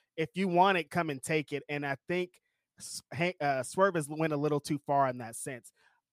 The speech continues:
Also wanna say it on record that I think that Swerve is going to win this week, and everybody's counting Swerve out of this.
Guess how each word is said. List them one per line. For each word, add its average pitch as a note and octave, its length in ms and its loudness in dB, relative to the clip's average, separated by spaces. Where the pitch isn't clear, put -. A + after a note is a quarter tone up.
Also A3+ 340 4
wanna F#3 300 0
say E3+ 260 -2
it D#3 60 0
on C#3 200 -4
record F#3+ 360 -2
that D3 100 -2
I C3 120 -6
think G3 280 -4
that B2 340 -6
Swerve D3 800 -4
is B2+ 160 -12
going C#3+ 320 -6
to E3+ 180 -2
win A3+ 320 -2
this D3 220 -6
week, C3+ 180 -6
and B2+ 80 -6
everybody's D#3+ 400 -2
counting E3 720 -4
Swerve D#3+ 460 0
out F3+ 180 4
of D#3 120 -2
this. C3 380 -6